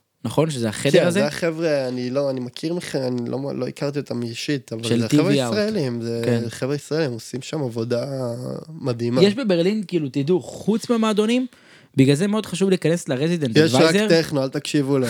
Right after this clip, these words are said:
Speaker 1: <laughs>
Speaker 2: סתם.
Speaker 1: לא, יהיה רק טכ-, לא, אבל כן, מדבר גם בסדר של הטכנו, אבל יש המון אירועים מפתיעים כאלה, פתאום אתה יכול להגיע לברלין,
Speaker 2: לגמרי.
Speaker 1: וגם ת-, הרבה אנשים, שתבינו, נגיד, אתם מכוונים את עצמכם, סתם דוגמה, לנסוע ביוני.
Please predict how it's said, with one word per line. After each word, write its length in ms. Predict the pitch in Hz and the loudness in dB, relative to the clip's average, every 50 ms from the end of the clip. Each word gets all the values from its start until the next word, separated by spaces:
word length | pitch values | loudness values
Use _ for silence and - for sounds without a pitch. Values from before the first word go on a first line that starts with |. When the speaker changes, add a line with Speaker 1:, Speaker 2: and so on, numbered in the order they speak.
| 117 - | 4 6
Speaker 1:
<laughs> 100 | 170 160 | 4 6
Speaker 2:
סתם. 360 | - 165 147 - 202 165 185 165 | 6 4 4 4 4 4 2 2
Speaker 1:
לא, 160 | 190 220 226 180 | 4 6 6 6
יהיה 140 | 180 185 175 - - - _ 135 | 4 2 0 -4 -12 -6 _ 2
רק 320 | 139 151 165 165 165 131 | 4 4 4 4 2 -2
טכ-, 320 | - - - 156 151 135 | -2 0 2 2 2 4
לא, 160 | 156 165 160 143 | 4 6 6 6
אבל 120 | 123 127 147 - | 4 0 -2 0
כן, 160 | 208 190 160 | 2 2 2
מדבר 320 | 143 139 139 165 190 202 | 0 0 2 2 2 2
גם 240 | 185 165 190 202 202 | 2 0 -2 0 0
בסדר 240 | 185 180 - 208 196 | -2 -2 0 -2 0
של 180 | - - 165 | 0 2 0
הטכנו, 360 | 151 147 - 220 214 - 170 147 | 2 2 0 0 0 2 0 2
אבל 160 | 139 143 170 | 2 2 2
יש 160 | 185 - - _ - - - - _ - | 0 0 -4 _ -20 -20 -20 -20 _ 2
המון 400 | 143 135 147 170 202 226 226 220 226 - - | 4 6 6 6 6 6 4 2 0 0 0
אירועים 500 | 151 139 135 139 147 180 208 220 214 190 - _ - | 0 2 4 4 6 6 4 2 0 -4 -8 _ -6
מפתיעים 540 | 127 131 123 - - - - 160 170 196 208 | -6 -6 -6 -6 -10 -4 0 2 2 2 2
כאלה, 280 | 190 - 190 170 147 135 | 2 2 2 2 2 0
פתאום 300 | - 147 143 175 160 143 | -2 -2 0 0 -2 0
אתה 100 | - 139 | -4 -2
יכול 180 | - - 190 202 | 0 2 2 2
להגיע 440 | 208 180 156 147 139 139 143 180 185 | 2 0 0 0 0 2 2 2 2
לברלין, 320 | 165 147 151 135 135 127 127 | 4 2 2 2 4 4 6
Speaker 2:
לגמרי. 320 | 135 - 214 - 113 - 127 - - - _ _ | 6 6 4 2 0 -4 -8 -14 -20 -20 _ _
Speaker 1:
וגם 220 | 131 131 127 131 123 | 4 4 4 2 2
ת-, 40 | 123 123 143 - | -2 -4 -4 -2
הרבה 340 | - - 120 127 160 180 196 | -2 -2 2 4 4 4 4
אנשים, 560 | 180 156 - - - 196 180 170 175 175 156 | 2 -2 -4 -2 0 2 2 2 0 -2 -4
שתבינו, 400 | 143 - - 117 113 131 120 113 | -8 -8 -6 -2 0 0 0 0
נגיד, 220 | 110 110 123 156 170 | 0 2 0 0 0
אתם 160 | 160 147 120 | -2 -6 -8
מכוונים 360 | 113 - 113 110 123 147 160 | -6 -6 -6 -4 -2 -2 -2
את 40 | 160 | -2
עצמכם, 420 | 160 - 165 170 170 - 156 143 120 | -4 -6 -6 -6 -4 -4 -4 -4 -6
סתם 220 | - - 135 127 127 | -6 -4 -4 -4 -2
דוגמה, 220 | 139 135 120 104 | -2 -4 -4 -4
לנסוע 300 | 101 98 - - 131 127 | -4 -6 -4 -4 -2 -2
ביוני. 480 | 123 117 107 107 110 110 110 107 104 | 0 -2 -2 0 0 -2 -2 -2 -4